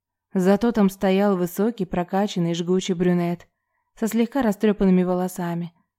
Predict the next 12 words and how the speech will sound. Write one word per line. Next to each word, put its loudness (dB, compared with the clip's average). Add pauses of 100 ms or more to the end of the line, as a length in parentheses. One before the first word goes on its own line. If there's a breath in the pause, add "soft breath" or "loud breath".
(300)
буравя 6
меня 4
взглядом. -2 (540)
Встретилась 0
с -4
ним 2
глазами 0
и 0
поняла, 0
что -10
хочу -10
его. -8